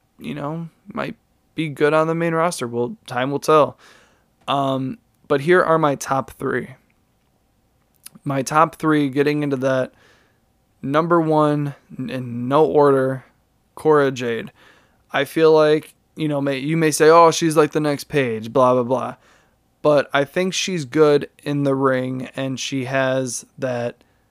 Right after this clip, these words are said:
that it factor that you're looking for, for a wrestler. 'Cause a lot of the times, especially the women, man, they get, they get, uh, just shit after shit for wrestling, 'cause it's like, "Oh, well, you know, they're too tough for,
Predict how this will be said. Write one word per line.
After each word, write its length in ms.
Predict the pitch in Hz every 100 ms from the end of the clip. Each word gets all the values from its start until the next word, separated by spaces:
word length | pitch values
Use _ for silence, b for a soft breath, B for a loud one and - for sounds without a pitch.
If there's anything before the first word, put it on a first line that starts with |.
| _ _
that 300 | 147 135 123 _
it 260 | 175 170 -
factor 500 | - 147 143 - 143
that 220 | 131 123
you're 120 | 135
looking 300 | 131 131 127
for, 300 | 117 127 117
for 400 | 117 - 120 120
a 160 | 120 120
wrestler. 480 | 120 131 123 123 113
'Cause 140 | 131
a 60 | 135
lot 200 | 160 185
of 80 | 175
the 60 |
times, 320 | - 156 147
especially 600 | - - - - 202 185 151
the 100 | 131
women, 340 | 139 131 123
man, 220 | 123 120
they 160 | 127 147
get, 260 | 156 151 - b b b b -
they 240 | 143 165
get, 380 | 160 170 160 135
uh, 540 | 131 135 123 120 117 117 98
just 440 | - 131 - - _ _ _
shit 500 | - - 151 156 - _ _ _ _ _ _ -
after 320 | 143 139 143
shit 460 | - - 139 131 - b b b b
for 240 | - 143 135
wrestling, 440 | 127 - - 123
'cause 200 | - 127
it's 160 | 127 139
like, 240 | 127 -
"Oh, 320 | - 156 151 143
well, 320 | 139 139 131
you 140 | 131
know, 240 | 131 123 123
they're 180 | 139
too 280 | 143 - 156
tough 340 | 127 147 139 -
for, 280 | 127 127